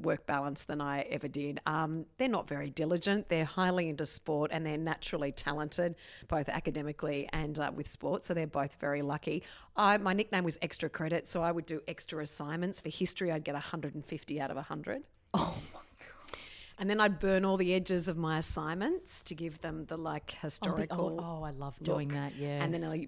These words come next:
Speaker 1: burnt my parents' house down one morning. But, um,
Speaker 2: <laughs> No.
Speaker 1: yeah. Yeah, I used to get up at five o'clock every morning and study.
Speaker 2: But wait, you didn't actually burn your parents'
Speaker 1: I
Speaker 2: house down?
Speaker 1: nearly, like, had dropped the paper on the carpet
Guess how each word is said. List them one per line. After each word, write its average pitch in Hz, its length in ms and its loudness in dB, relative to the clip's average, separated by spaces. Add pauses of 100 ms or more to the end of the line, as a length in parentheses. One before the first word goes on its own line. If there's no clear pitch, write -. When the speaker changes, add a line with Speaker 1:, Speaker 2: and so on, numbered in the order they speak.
Speaker 1:
burnt 156 180 -4
my 151 140 -4
parents' 143 400 -6
house 143 260 -6
down - 300 2
one 147 180 -4
morning. 151 380 -6
But, 151 260 -2
um, 151 400 -4
Speaker 2:
<laughs> - 80 -18
No. 156 200 4
Speaker 1:
yeah. 143 300 -2 (100)
Yeah, 302 180 8
I 320 60 10
used 320 160 6
to 320 80 4
get 294 100 8
up 269 80 4
at 226 80 -2
five 185 240 4
o'clock 190 300 0
every 180 160 0
morning 170 260 0
and 160 100 -2
study. 156 460 -2
Speaker 2:
But 269 140 8
wait, 285 200 8
you 233 140 6
didn't 220 300 6
actually 156 480 2
burn 143 240 2
your 143 100 -2
parents' 190 320 2
Speaker 1:
I - 20 4
Speaker 2:
house 190 140 8
down? 202 80 8
Speaker 1:
nearly, 208 540 12
like, 185 220 8 (140)
had 190 200 4
dropped 190 240 2
the 185 40 2
paper 170 400 0
on 165 200 -2
the 156 160 0
carpet 180 480 0